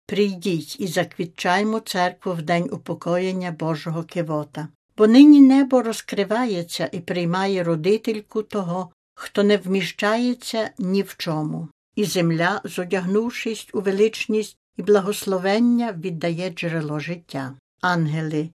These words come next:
з апостолами збираються хором, з тремтінням споглядають на ту,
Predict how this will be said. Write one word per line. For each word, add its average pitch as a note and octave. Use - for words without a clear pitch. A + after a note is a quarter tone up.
з -
апостолами E3+
збираються D#3+
хором, G3
з -
тремтінням B3+
споглядають A3+
на G#3+
ту, A3+